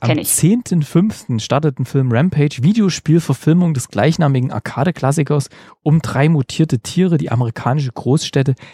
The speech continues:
Speaker 2: effektvoll in Schutt und Asche legen. What?
Speaker 1: Nee.
Speaker 2: <laughs> Was
Speaker 1: Und ich
Speaker 2: ist
Speaker 1: glaube, The Rock spielt mit. <laughs>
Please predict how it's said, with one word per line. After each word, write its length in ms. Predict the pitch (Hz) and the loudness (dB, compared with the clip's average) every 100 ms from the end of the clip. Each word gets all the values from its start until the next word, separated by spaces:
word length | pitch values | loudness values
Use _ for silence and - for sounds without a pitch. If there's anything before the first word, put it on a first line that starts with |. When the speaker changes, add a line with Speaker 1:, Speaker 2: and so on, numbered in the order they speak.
| _ - | _ -16
Speaker 2:
effektvoll 560 | - - - - 131 | -10 -6 -6 -4 -2
in 80 | 120 | -2
Schutt 220 | - 143 | -2 -4
und 100 | 127 | -4
Asche 220 | 127 - | -6 -4
legen. 280 | 107 104 107 _ - - _ | -2 -4 -4 _ -20 -20 _
What? 560 | - 277 415 403 415 - - | -6 0 4 4 2 -4 -8
Speaker 1:
Nee. 60 | 277 247 - 311 - | -2 -2 0 -2 0
Speaker 2:
<laughs> 220 | 277 226 | 0 0
Was 100 | 294 | 0
Speaker 1:
Und 120 | 214 | -2
ich 60 | - 339 | -2 -4
Speaker 2:
ist 100 | - | 0
Speaker 1:
glaube, 460 | 202 196 226 214 | 2 2 2 0
The 100 | 202 185 | 0 0
Rock 200 | 175 170 | 0 0
spielt 320 | - 165 143 147 | -6 -10 -10 -10
mit. 160 | 143 | -12
<laughs> 40 | - | -10